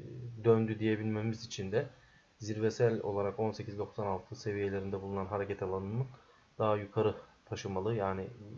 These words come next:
zirvesinin egale edip, e, kırmalı ve üstünde kapanış yapabilmeli ki bize potansiyel olarak on sekiz seksen seviyelerin üzerinde, e, hisse fiyatı yoluna devam ediyor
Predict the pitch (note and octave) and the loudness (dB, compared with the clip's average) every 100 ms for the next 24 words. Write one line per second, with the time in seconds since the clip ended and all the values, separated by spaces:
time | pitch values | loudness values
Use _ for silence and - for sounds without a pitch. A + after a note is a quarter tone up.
0 | - G2 A2 A2+ G#2 A2 A#2 B2+ - _ | -12 -4 0 2 2 0 -2 -2 -8 _
1 | _ _ _ - G#2+ A2+ A2 G#2 G2 B2+ | _ _ _ -4 2 4 6 6 4 0
2 | - - - G#2+ G2+ G2 - B2 G#2+ A2+ | -4 -14 -12 -10 -10 -4 2 4 4 4
3 | A2+ G#2+ - A#2 A#2 - A2+ A2 - - | 4 2 -2 0 2 2 2 0 -6 -10
4 | - - G#2 G#2 G#2+ G#2 A2 G#2+ A2 A#2 | -10 -2 0 2 0 0 0 0 0 2
5 | B2 B2 C#3+ - - _ _ _ - A2 | 2 2 0 -2 -18 _ _ _ -6 -2
6 | A2 A2+ A2 A2 G#2+ A2+ A2 G#2 G#2 A#2 | -2 0 2 2 2 2 2 2 2 -2
7 | - - A#2+ A2+ G#2+ G#2 - G2+ - G#2+ | -6 -10 -4 -2 -4 -10 -6 -6 -4 -4
8 | G#2 - G2+ G2 G2 G2 G2 G2 F#2+ G2+ | -4 -4 -2 0 -2 -4 -2 -2 -2 0
9 | C#3 - - _ _ _ _ A#2 G2+ G2 | -2 -4 -20 _ _ _ _ -6 -4 -4
10 | F#2+ A#2+ A#2 - F#2+ - B2+ G#2+ G#2+ A2 | -2 -2 -2 -2 -2 -2 0 2 2 0
11 | G#2 G#2+ G#2+ G2+ G2 G#2+ | 2 2 0 -2 0 2